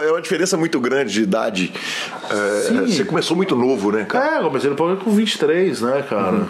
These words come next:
Speaker 2: Então, pô, é muito tempo, né? Vivi muitas coisas diferentes. Não, na época era esquentado e, e, e enfiar porrada no, no cara uma vez lá no Paradise.
Speaker 1: Na mesa?
Speaker 2: É, é, fora da mesa, o cara que tava me devendo. E,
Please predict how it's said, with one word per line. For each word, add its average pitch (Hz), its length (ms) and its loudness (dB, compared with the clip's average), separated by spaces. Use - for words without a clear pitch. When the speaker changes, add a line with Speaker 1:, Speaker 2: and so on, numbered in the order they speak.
Speaker 2:
Então, 113 420 0
pô, 127 180 2
é 104 80 0
muito 123 240 -2
tempo, 135 400 0
né? 98 240 0
Vivi 107 340 0
muitas 143 380 0
coisas 131 380 2
diferentes. 123 480 0
Não, 120 200 2
na 202 200 2
época 208 160 -2
era 214 80 2
esquentado 196 560 0
e, 226 40 2
e, 143 680 4
e 117 120 2
enfiar 135 240 0
porrada 127 440 0
no, 107 220 0
no 104 140 0
cara 107 240 0
uma 107 100 2
vez 107 160 2
lá 110 100 2
no 110 80 -2
Paradise. 110 840 0
Speaker 1:
Na 117 140 2
mesa? 131 360 0
Speaker 2:
É, 117 500 0
é, 214 240 -2
fora 233 300 -2
da 240 120 0
mesa, 180 280 0
o 156 40 0
cara 156 140 -2
que 156 80 -12
tava 156 200 -2
me 156 40 -6
devendo. 151 760 0
E, 113 380 4